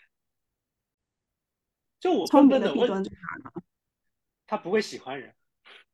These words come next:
Speaker 2: 嗯。
Speaker 1: 我，我，我跟你组社区是我喜欢你，我喜欢你的产品就是我喜欢你，不是因为你背后是一个，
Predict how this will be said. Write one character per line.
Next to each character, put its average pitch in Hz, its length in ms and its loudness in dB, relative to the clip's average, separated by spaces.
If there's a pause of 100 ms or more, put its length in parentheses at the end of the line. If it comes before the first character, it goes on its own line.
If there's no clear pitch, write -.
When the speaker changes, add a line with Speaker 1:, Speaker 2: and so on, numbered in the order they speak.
(3500)
Speaker 2:
嗯。 - 160 -4
Speaker 1:
我， 202 180 6
我， 190 300 6
我 196 160 4
跟 285 140 2
你 269 60 0
组 175 120 -2
社 226 160 2
区 240 140 -2
是 220 120 -6
我 233 120 4
喜 - 260 -6
欢 190 180 -2
你， 139 160 -12 (300)
我 262 120 2
喜 247 140 -2
欢 220 140 0
你 202 40 -2
的 156 100 -4
产 156 240 -6
品 214 100 -6
就 277 240 -4
是 208 80 -4
我 190 120 -2
喜 - 240 -10
欢 127 180 -14
你， 110 120 -14 (440)
不 196 120 0
是 269 120 2
因 277 100 4
为 262 60 4
你 165 100 0
背 220 160 4
后 208 180 6
是 208 220 -2
一 190 120 2
个， 185 340 0